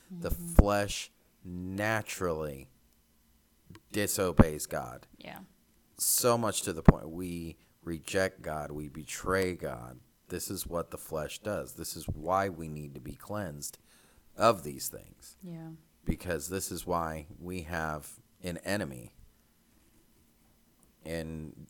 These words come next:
Speaker 1: you know, like I said, people ask all the time about why, what was the purpose of, of Judas? You go, "Well, you just look at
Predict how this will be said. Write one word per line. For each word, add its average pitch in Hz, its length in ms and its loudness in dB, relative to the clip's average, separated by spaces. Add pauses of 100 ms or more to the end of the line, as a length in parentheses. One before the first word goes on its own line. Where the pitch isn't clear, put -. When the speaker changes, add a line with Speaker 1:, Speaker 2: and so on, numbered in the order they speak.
Speaker 1:
you 82 120 -6
know, 73 260 -4
like 82 180 -6
I 87 40 -6
said, 82 280 -2
people 90 300 -4
ask 82 260 -4
all 73 100 -6
the 80 100 -8
time 87 340 -6
about 71 380 -2 (440)
why, 85 600 -2
what 87 300 -2
was 95 180 -2
the 82 100 -4
purpose - 500 4
of, 73 400 -4
of 76 260 -6
Judas? - 600 -8 (1080)
You - 160 -12
go, 65 220 -8
"Well, 82 160 -8
you 82 140 -8
just 82 280 -6
look 87 260 0
at 82 200 0